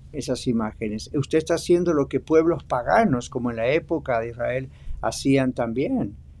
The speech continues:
adorando a sus dioses mitológicos, adorando a una piedra, al sol, a la luna,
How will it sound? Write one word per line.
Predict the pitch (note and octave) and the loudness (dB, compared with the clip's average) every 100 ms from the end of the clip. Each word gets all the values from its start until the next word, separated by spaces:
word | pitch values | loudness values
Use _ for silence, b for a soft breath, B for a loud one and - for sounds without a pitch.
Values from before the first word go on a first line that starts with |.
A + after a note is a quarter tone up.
| - | -8
adorando | - B2+ C#3 C#3+ D#3 C#3+ | -2 2 4 6 6 4
a | |
sus | C3 C#3+ B2+ | 2 0 0
dioses | C#3 C#3 C3 | 0 0 -2
mitológicos, | B2+ B2 B2 D#3 F3+ - C#3 A#2 A2 G#2+ A2 | -2 0 0 2 0 -4 -6 -4 -4 -4 -4
adorando | A2+ B2+ C#3+ C#3+ | 0 2 2 2
a | |
una | C#3 C3+ | 2 0
piedra, | - D3+ F#3+ D#3 A2+ | 0 2 4 2 0
al | G#2+ | -2
sol, | G#2+ - F#3+ F#3+ C3+ | -6 -2 2 4 4
a | A2+ | 0
la | A2+ | -4
luna, | A#2 E3+ G3+ B2+ A2 | -2 0 0 0 -2